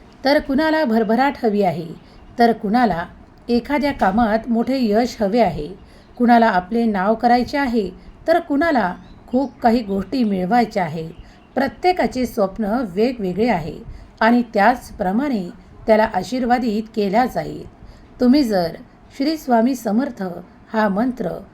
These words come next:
अत्यंत प्रेमाने, श्रद्धेने करत असाल, तर देव तुमची प्रत्येक मनोकामना पूर्ण करोत. स्वामींचा हा मंत्र अत्यंत प्रभावी शक्तीने भरलेला आहे.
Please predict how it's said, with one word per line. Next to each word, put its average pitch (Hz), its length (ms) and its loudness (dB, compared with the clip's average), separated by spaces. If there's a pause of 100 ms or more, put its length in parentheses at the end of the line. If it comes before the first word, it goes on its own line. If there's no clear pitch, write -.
(180)
अत्यंत 311 440 -2
प्रेमाने, 247 680 0 (320)
श्रद्धेने 208 640 0 (320)
करत 226 300 4
असाल, 180 460 0 (360)
तर 233 180 6
देव 233 340 0
तुमची 220 340 -2 (400)
प्रत्येक 302 640 0
मनोकामना 202 600 -2 (360)
पूर्ण 294 340 2
करोत. 175 360 -4 (540)
स्वामींचा 202 720 0 (340)
हा 247 120 6
मंत्र 254 420 0 (420)
अत्यंत 254 440 -2
प्रभावी 233 520 0
शक्तीने 233 500 -4
भरलेला 208 460 -2
आहे. 165 300 -8